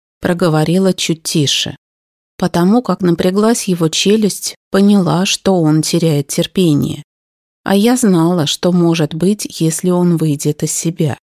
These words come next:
Шумно сглотнула, следуя за ним дальше и надеясь, что всё получится так, как обещал брат. «Я приду,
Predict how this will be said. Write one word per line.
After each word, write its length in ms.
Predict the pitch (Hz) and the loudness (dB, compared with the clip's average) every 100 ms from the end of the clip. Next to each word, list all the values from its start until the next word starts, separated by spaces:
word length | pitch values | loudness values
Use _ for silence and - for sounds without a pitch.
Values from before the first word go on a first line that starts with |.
| _ _ _ _ _ | _ _ _ _ _
Шумно 380 | - - 254 226 | -6 2 4 4
сглотнула, 840 | 180 170 165 160 160 170 202 208 196 | 0 0 0 0 0 2 2 0 0
следуя 500 | - 185 185 185 180 | -2 0 0 2 0
за 180 | 180 180 | 2 2
ним 280 | 170 170 | 4 2
дальше 440 | 165 185 214 - 170 | 2 0 0 0 0
и 40 | |
надеясь, 720 | 160 156 156 196 226 135 - | 2 2 2 2 2 0 -2
что 220 | - - 196 | -6 -6 -4
всё 200 | - 247 | -2 0
получится 640 | 202 190 202 170 160 160 | 0 2 0 -2 -4 -6
так, 300 | - 196 208 | -2 -2 -2
как 240 | 170 160 | -4 -2
обещал 500 | 156 156 - - 160 | -2 -2 -2 -2 -2
брат. 400 | 165 170 147 - _ _ _ _ _ _ _ - | 0 -2 -2 -6 _ _ _ _ _ _ _ -2
«Я 220 | 180 226 | 2 2
приду, 520 | 247 196 156 196 226 | 2 0 2 2 0